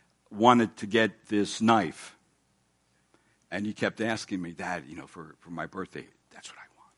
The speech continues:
I want that knife. I want that knife." And, uh, of course, Josh displaying his future in asking for that,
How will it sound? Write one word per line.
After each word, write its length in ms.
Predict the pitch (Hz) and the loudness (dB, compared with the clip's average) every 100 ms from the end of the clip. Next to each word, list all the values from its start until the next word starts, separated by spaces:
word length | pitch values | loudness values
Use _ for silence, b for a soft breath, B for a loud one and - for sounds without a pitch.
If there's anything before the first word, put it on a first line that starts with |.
| _ | _
I 40 | |
want 120 | _ | _
that 160 | - _ | -20 _
knife. 300 | _ _ - | _ _ -6
I 40 | |
want 180 | 101 113 | -2 -2
that 160 | 120 98 | -2 -6
knife." 460 | 101 76 - - _ _ _ _ _ _ _ _ _ _ - | -10 -12 -16 -20 _ _ _ _ _ _ _ _ _ _ -12
And, 320 | 95 95 90 | -8 -6 -2
uh, 300 | 95 92 87 - _ - | 0 2 0 -4 _ -18
of 80 | |
course, 220 | - 101 - | -6 -6 -4
Josh 340 | 110 92 - | -2 -2 -4
displaying 600 | - - - 107 101 95 | -12 -12 -4 0 2 0
his 140 | 90 | -6
future 600 | - - 131 123 90 82 | -8 2 2 2 -2 -4
in 400 | 82 92 87 87 82 - | -4 -8 -8 -8 -10 -6
asking 420 | 90 90 - 95 | -4 -4 -8 -12
for 140 | - | -10
that, 360 | 92 101 127 - | 0 4 4 0